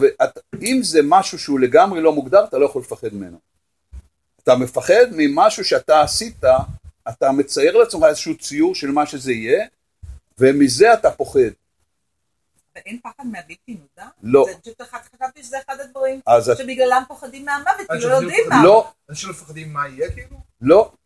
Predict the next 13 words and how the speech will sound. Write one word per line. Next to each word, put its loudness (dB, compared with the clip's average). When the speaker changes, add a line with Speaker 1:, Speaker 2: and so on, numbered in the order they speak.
Speaker 3:
כן. -20
Speaker 1:
לא, 6
הם -2
מציירים 4
לעצמם 4
איזשהו -2
ציור, 2
<laughs> -10
ומזה 4
הם 0
פוחדים. 0
Speaker 3:
הבנתי. -8
Speaker 1:
עכשיו, 4